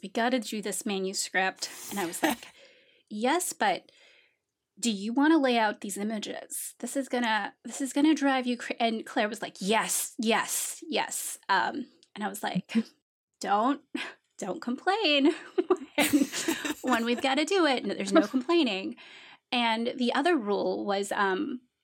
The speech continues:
Speaker 1: you know, we've set some boundaries over the years, uh, as very passionate workaholics.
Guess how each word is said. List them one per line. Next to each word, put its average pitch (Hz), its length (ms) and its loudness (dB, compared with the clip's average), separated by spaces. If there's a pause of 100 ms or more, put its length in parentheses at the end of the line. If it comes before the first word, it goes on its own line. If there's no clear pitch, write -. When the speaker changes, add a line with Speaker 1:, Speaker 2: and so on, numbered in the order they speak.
(240)
Speaker 1:
you 285 120 4
know, 240 100 4
we've 247 160 -2
set - 240 -2
some 240 140 0
boundaries 202 640 -2 (100)
over 202 200 -2
the 208 100 -6
years, 202 540 -8 (100)
uh, - 360 -2 (120)
as - 440 -4 (200)
very 220 260 0
passionate 185 760 -2 (460)
workaholics. 202 840 0